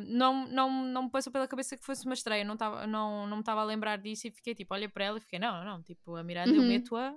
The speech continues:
Speaker 1: eu meto-a ao lado das grandes,
Speaker 2: Yeah.
Speaker 1: tipo, não pode ser uma estreia." Ah, mas sim, depois aqui eu trago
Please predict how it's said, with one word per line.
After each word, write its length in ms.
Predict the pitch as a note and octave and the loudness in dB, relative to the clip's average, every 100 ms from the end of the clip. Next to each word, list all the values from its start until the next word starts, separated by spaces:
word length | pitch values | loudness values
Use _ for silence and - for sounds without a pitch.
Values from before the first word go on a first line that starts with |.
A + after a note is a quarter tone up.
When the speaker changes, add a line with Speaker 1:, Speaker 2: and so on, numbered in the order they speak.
| - | -2
Speaker 1:
eu 100 | G#3 | 2
meto-a 300 | G#3 B3 B3+ | 2 6 8
ao 120 | C4+ | 10
lado 180 | C#4+ C4 | 8 6
das 200 | F4 A#3+ | 2 4
grandes, 360 | A#3+ D4+ G#3+ F#3+ | 6 6 6 4
Speaker 2:
Yeah. 280 | G#3+ G3 - | 8 8 6
Speaker 1:
tipo, 480 | - F3 E3 E3+ - _ _ _ | -2 -2 0 -2 -8 _ _ _
não 220 | F#3+ F#3 F3+ | -2 -2 8
pode 260 | A#3+ C4+ | 8 8
ser 120 | G#3+ | 2
uma 120 | F#3+ F3 | -2 -4
estreia." 480 | - F3 D#3+ - - - - - - _ - | -6 -4 -4 -6 -10 -20 -20 -20 -20 _ -2
Ah, 460 | F3+ F3 E3+ E3+ - - | 2 4 4 2 -2 -4
mas 240 | F#3+ F#3 | -4 -4
sim, 360 | - F3+ E3 E3 | -4 -4 -6 -6
depois 840 | G3+ C4 B3 C#4 A#3 F#3 F3+ G#3+ - | -2 -2 0 2 2 2 -2 -8 -8
aqui 460 | G#3 G#3 - G#3+ A3+ | -6 -6 -12 -14 -14
eu 200 | - A3+ | -8 -6
trago 480 | A#3 G#3 F3+ E3+ E3 | -2 4 4 4 -4